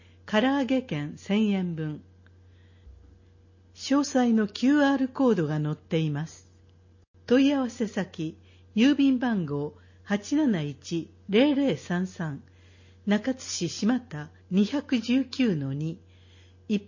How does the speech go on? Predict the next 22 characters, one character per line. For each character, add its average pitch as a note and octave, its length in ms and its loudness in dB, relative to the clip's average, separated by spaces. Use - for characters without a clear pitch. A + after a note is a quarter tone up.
般 C#4 200 4
社 A3 200 -4
団 A#3 240 0
法 A3 260 0
人 D3 320 -8
中 G#3 300 0
津 - 160 -6
耶 E3+ 140 2
馬 A#3+ 120 -2
渓 D#3+ 260 -2
観 G#3 220 0
光 A3 240 0
協 F#3 260 -2
会、 C#3+ 360 -10
電 A3 300 4
話 G3 200 -2
六 G3 300 2
四 A3+ 380 2
六 F#3 320 0
五 A#3+ 260 2
六 C#3+ 340 -6
五。 D#3 300 -4